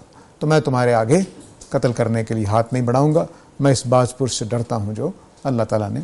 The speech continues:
مقرر کر رکھی ہے۔ یہ سورہ انعام میں آپ دیکھیے کہ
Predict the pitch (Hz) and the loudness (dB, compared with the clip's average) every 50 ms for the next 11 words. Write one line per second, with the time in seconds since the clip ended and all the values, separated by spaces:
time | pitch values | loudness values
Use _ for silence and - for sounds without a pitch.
0 | - - - 131 113 - 123 98 92 90 - 98 95 98 104 - - - - - | -10 -8 -6 -6 -4 -2 -4 -4 -4 -6 -10 -10 -10 -12 -14 -14 -16 -20 -20 -20
1 | - _ _ _ _ _ _ _ _ _ _ _ _ _ _ _ _ _ _ _ | -20 _ _ _ _ _ _ _ _ _ _ _ _ _ _ _ _ _ _ _
2 | - - - - - - - - - - - - - - - - - _ _ _ | -20 -20 -20 -20 -20 -20 -20 -20 -20 -20 -20 -20 -20 -20 -20 -20 -20 _ _ _
3 | _ - - 143 143 - 170 160 170 160 151 147 147 165 175 175 175 165 151 139 | _ -4 0 0 2 4 6 6 6 6 4 2 2 2 2 4 4 4 2 2
4 | 131 139 131 - 147 147 139 - 131 117 110 | 2 0 0 2 2 2 2 2 0 0 -2